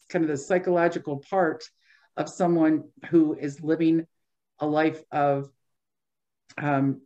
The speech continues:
just like everybody, just a regular life, good life, family loves you, you're doing a good thing. And then the next thing you know, there, you're on C C T V, kind of circling, looking to pick up someone, and that person en-, ends up,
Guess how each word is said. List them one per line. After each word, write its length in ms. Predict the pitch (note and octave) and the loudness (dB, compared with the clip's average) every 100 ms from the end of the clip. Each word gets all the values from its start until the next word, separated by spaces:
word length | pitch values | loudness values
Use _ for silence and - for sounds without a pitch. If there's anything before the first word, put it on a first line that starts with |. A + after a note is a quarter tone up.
| - | -14
just 200 | - F3+ | -10 -6
like 240 | G#3 G3+ - | -4 -6 -4
everybody, 400 | F#3 A3+ G#3+ D3 | -4 -2 0 -2
just 160 | D3 - | -4 -4
a 40 | |
regular 340 | D#3+ D#3+ E3+ E3 | -2 0 0 0
life, 240 | E3+ G#3 G#3 _ | 0 -2 -6 _
good 180 | - E3+ | -2 0
life, 340 | E3+ F3+ G3 - _ | 2 0 0 -6 _
family 280 | D#3 D#3 F3+ | -2 0 0
loves 300 | E3+ E3 E3 | 0 0 0
you, 100 | F#3+ | 0
you're 180 | G3 D3+ | 0 -2
doing 200 | C#3+ D#3+ | 0 0
a 60 | E3 | 0
good 240 | E3 E3 | -2 -2
thing. 320 | E3 E3 F#3+ - _ _ - | -2 -2 -4 -8 _ _ 0
And 160 | E3 | 2
then 320 | D#3+ D3+ D3 - _ _ | 4 2 -2 -12 _ _
the 80 | - | 0
next 320 | F3 E3+ - | 0 0 -4
thing 220 | - F3+ E3+ | -2 0 2
you 60 | |
know, 440 | F3 A3+ F#3 F3+ - _ _ - | 2 2 0 -2 -6 _ _ 4
there, 160 | E3+ | 4
you're 220 | D#3+ F3 | 4 2
on 120 | F3 E3 | 2 0
C 180 | F#3+ | -4
C 180 | F3+ F#3 | -4 -4
T 200 | D3 F3 | -6 -6
V, 280 | E3 G3+ F3+ | -4 -2 -2
kind 220 | E3+ E3 | 0 -2
of 60 | C#3+ | -2
circling, 680 | - E3+ E3+ E3+ E3 E3+ E3+ _ _ | 0 0 0 0 0 0 -6 _ _
looking 300 | E3 D#3+ E3+ | -4 0 0
to 60 | D3 | 0
pick 240 | F3+ F#3 | 0 -2
up 160 | D3+ - | -2 -2
someone, 460 | D#3 C#3+ C#3+ D3+ | -2 0 0 0
and 160 | C#3+ C#3+ | 0 0
that 180 | D3 - | 0 -2
person 320 | D#3+ C#3 C#3+ | -6 -2 0
en-, 220 | C#3 C#3 | 0 -2
ends 240 | D3 C#3+ C#3 | -2 -2 -2
up, 240 | C#3 C3+ | -2 -4